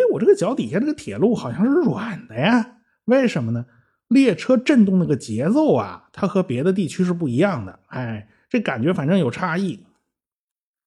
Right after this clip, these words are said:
最难的还不光是这段沼泽路段呢，后边还有大工程呢，那就是切穿橄榄山的工程，那就是活生生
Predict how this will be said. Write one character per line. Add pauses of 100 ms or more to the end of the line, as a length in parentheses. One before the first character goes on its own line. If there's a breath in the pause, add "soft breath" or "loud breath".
(300)
最
难
的
还
不
光
是
这
段
沼
泽
路
段
呢，
后
边
还
有
大
工
程
呢， (680)
那
就
是
切
穿 (140)
橄
榄
山
的
工
程， (360)
那
就
是
活
生
生